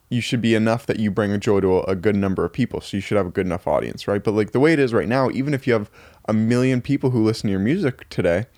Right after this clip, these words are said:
you still might have to worry about food and stuff. Like, it's hard to become a musician. So a solution I see for that is something like Spotify. It costs, if it says, "Okay, twelve dollars a month, two dollars a month goes toward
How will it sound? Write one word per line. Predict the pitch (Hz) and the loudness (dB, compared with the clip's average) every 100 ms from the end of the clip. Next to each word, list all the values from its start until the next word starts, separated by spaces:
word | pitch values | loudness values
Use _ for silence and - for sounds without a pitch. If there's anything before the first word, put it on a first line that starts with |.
| _ _ - | _ _ -4
you | 117 | -4
still | - - 123 110 | -4 0 4 4
might | 98 98 98 - | 2 0 -2 -2
have | 113 98 - | -4 -4 -2
to | 98 | 0
worry | 92 92 | 2 2
about | 87 80 - _ _ _ _ - _ - | 2 0 -2 _ _ _ _ -20 _ -20
food | - 107 92 - - - | -6 -2 -2 -4 -12 -10
and | 82 | -8
stuff. | - - - - | -6 -6 -6 -6
Like, | - | -4
it's | 113 - | -6 -2
hard | 104 101 | 0 0
to | 95 | 0
become | 95 101 92 | -4 -4 -4
a | |
musician. | 85 87 95 82 | -4 -6 -6 -8
So | - 104 - | -4 -4 -2
a | 120 | -6
solution | - 143 208 - | -2 0 0 0
I | 113 | -2
see | 107 - 113 | -2 -4 -2
for | 175 | 0
that | 185 208 - - - - - - - - - | -2 -2 -10 -20 -20 -20 -20 -20 -20 -6 2
is | 120 120 107 - | 4 4 2 -4
something | - 143 147 143 | -2 -2 0 2
like | 110 | 0
Spotify. | - 104 104 131 147 156 | 0 0 0 0 0 2
It | 110 | 2
costs, | 123 98 - - - | 0 0 -2 -14 -4
if | 123 - | -4 -2
it | |
says, | 113 117 95 - - | 0 2 2 0 -2
"Okay, | 113 - | -2 -2
twelve | 90 - 147 | -4 2 2
dollars | 147 135 131 117 | 4 4 4 0
a | |
month, | 76 - - | -4 -6 -6
two | 175 | 2
dollars | 160 156 160 | 4 4 2
a | |
month | 147 143 | 0 0
goes | 127 117 113 | 0 0 -2
toward | - 110 98 | 2 4 4